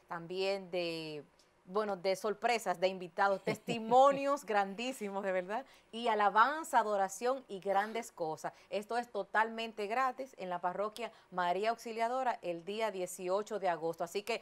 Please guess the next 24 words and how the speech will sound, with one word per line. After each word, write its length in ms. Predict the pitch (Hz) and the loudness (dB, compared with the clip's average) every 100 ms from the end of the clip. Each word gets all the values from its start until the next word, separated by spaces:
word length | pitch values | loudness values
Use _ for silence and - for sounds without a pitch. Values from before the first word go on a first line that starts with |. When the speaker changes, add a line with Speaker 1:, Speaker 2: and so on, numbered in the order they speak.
| - - | -4 0
Speaker 1:
anoten 420 | 202 240 262 214 | 4 6 4 6
para 200 | 190 185 | 6 6
que 80 | 190 | 2
no 80 | |
se 100 | - | 0
quede 200 | 233 226 | 0 0
nadie. 200 | 226 226 | 2 2
Esa 140 | 220 247 | 4 2
gente 240 | 254 247 | 2 2
que 80 | 226 | 0
está 200 | - 226 | 4 4
media 260 | 240 226 226 | 6 4 6
apagada, 640 | 214 208 240 247 220 220 - - | 6 8 10 10 10 6 2 0
arranquen 600 | 190 190 196 247 269 247 | 4 4 6 2 4 0
para 180 | 220 208 | 2 2
allá 160 | 196 196 | 2 -2
porque 220 | 196 185 | -4 -10
el 60 | |
Señor 280 | 175 190 208 | -10 -8 -4
va 40 | 214 | -4
a 40 | |
suscitar 560 | 214 214 185 202 214 - | -4 -10 -2 2 2 0
grandes 500 | 165 185 196 190 - | -2 -2 -2 -6 -8
cosas. 520 | 151 143 - - - | -10 -10 -12 -18 -18